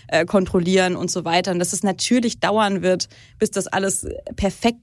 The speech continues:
gefeintuned wird. Und da wird es viele geben, die wahrscheinlich erstmal wieder sagen, dass das doch alles nicht so toll.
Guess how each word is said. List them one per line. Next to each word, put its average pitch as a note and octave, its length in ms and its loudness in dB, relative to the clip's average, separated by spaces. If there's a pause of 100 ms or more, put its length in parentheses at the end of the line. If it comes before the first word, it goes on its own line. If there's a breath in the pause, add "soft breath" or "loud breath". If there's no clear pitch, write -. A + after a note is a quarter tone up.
(100)
gefeintuned G3+ 880 -2
wird. F3+ 160 2
Und F3 140 -4
da F3+ 100 0
wird F3+ 80 -4
es - 80 -8
viele A3 320 0
geben, G3 320 0
die F3+ 100 -2
wahrscheinlich F#3+ 380 0
erstmal F3 260 -2
wieder F3 200 2
sagen, F3+ 180 2
dass F3+ 160 -4
das - 160 -8
doch G#3+ 160 -2
alles E3 240 -4
nicht E3+ 160 -2
so D#3+ 100 -2
toll. F3 300 2